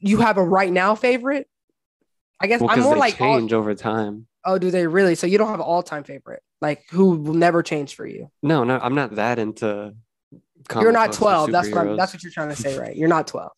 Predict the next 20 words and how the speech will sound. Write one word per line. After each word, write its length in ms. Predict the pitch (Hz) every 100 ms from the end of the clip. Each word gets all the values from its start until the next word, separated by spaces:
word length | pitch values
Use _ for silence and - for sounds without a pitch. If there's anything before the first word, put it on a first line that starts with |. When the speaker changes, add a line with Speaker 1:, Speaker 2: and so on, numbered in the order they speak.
| -
Speaker 1:
Okay, 200 | 160 151
'cause 140 | 180
if 40 | 165
we 100 | 240
were 80 | 208
Speaker 2:
Yeah. 80 |
Speaker 1:
twelve, 480 | - 359 403 285 208
I 160 | 185 196
asked 260 | 190 185
you 60 | 196
this 100 | 175
question, 300 | 196 180 180
you'd 100 | 208
be 60 | 165
like, 160 | 160 _ - _ _ _
you 120 | 180 170
know, 140 | 151
different, 540 | 156 147 151 - - 156
different 320 | 165 147 139
answer. 340 | 123 - 143